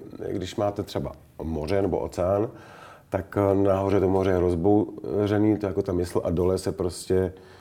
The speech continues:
jako uklidňuje. Takže tam jde o to vypnout tu mysl, u-, uklidnit tu mysl a, eh, napojit se na zdroj. A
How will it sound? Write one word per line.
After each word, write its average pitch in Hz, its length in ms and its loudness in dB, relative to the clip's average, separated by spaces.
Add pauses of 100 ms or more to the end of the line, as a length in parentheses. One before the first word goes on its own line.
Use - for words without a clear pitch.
(220)
jako 98 200 -2
uklidňuje. 78 760 -2
Takže 80 220 -6
tam 92 160 -4
jde 98 80 2
o 95 100 2
to 101 280 2
vypnout 101 420 2
tu 110 120 2
mysl, 98 280 2 (220)
u-, 104 200 -6
uklidnit 95 600 -2
tu 95 300 -2
mysl 98 640 0
a, 95 180 -2 (840)
eh, - 20 -2
napojit 95 440 0
se 104 100 -4
na 101 280 0
zdroj. 92 420 0 (320)
A 82 120 -6